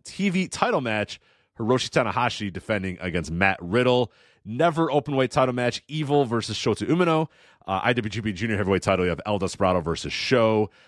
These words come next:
Uh, you also have an I W G P Women's, uh, Title Match in there, Mayu Iwatani, uh, versus Mina Shirakawa.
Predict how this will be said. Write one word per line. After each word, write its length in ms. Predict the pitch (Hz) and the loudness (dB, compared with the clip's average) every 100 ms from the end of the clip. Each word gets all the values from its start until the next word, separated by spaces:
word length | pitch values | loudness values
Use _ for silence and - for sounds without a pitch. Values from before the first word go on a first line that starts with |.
| _ - | _ -4
Uh, 80 | |
you 140 | 82 87 | 0 0
also 200 | 80 90 | 0 0
have 100 | 80 | 0
an 60 | - | 0
I 100 | 85 | 0
W 180 | 85 | 0
G 120 | 78 85 | -2 -4
P 120 | 90 | -2
Women's, 640 | 80 92 92 90 87 82 | 0 0 2 0 -2 -4
uh, 200 | - 80 | -4 -4
Title 280 | - 107 98 | -2 -2 0
Match 260 | 95 92 98 | -2 -4 -2
in 40 | |
there, 140 | 95 | -2
Mayu 280 | 90 87 85 | 0 0 -2
Iwatani, 640 | 90 85 - 104 95 92 85 _ _ _ | -2 -4 0 0 0 -4 -8 _ _ _
uh, 160 | - 78 | -6 -4
versus 260 | 80 78 | -4 -4
Mina 420 | 80 98 95 90 - | -2 0 2 0 0
Shirakawa. 1040 | - - 95 82 - 113 113 113 113 110 | -4 -2 -2 -2 -2 0 2 2 2 0